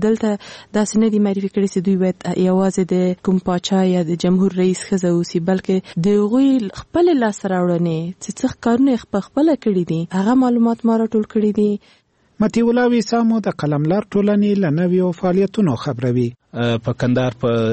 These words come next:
Speaker 3: پنجوایي ولسوالۍ کې یو عامه کتابتون پرانیست او یو کتابتون مې د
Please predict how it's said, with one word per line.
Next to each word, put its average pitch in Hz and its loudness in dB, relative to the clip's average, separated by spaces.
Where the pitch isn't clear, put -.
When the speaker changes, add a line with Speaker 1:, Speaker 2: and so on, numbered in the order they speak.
Speaker 3:
پنجوایي 117 0
ولسوالۍ 127 -2
کې 120 -8
یو 123 0
عامه 117 0
کتابتون 113 -4
پرانیست 117 -4
او 104 0
یو 110 -2
کتابتون 113 -2
مې 113 0
د 104 -4